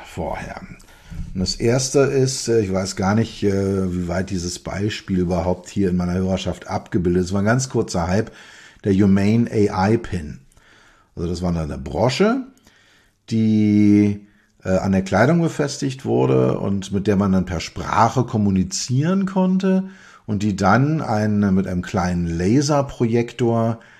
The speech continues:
äh, Dinge auf die Handfläche projiziert hat.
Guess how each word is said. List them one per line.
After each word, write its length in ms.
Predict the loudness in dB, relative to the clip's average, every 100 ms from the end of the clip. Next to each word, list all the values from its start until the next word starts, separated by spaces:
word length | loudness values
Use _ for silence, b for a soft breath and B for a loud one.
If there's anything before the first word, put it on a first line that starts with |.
| B B B B -8
äh, 880 | 0 2 4 4 4 4 2 0 -4
Dinge 360 | -2 2 4 2
auf 160 | 0
die 160 | -4 -4
Handfläche 580 | 0 0 -2 -6 -8 -10
projiziert 720 | -14 -14 -14 -12 -14 -16 -20
hat. 160 | -20